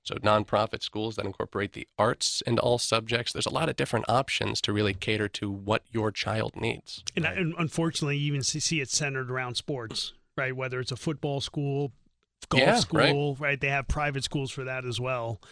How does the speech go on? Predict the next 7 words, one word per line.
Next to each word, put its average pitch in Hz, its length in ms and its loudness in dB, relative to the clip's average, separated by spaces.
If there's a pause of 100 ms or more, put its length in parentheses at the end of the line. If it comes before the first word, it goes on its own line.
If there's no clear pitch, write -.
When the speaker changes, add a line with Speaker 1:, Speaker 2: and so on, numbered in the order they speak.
(160)
Speaker 2:
I 143 60 -2
don't 139 220 -2
necessarily 135 800 0
think 139 240 -4
that's 131 240 -4
the 143 100 -4
greatest 139 640 -2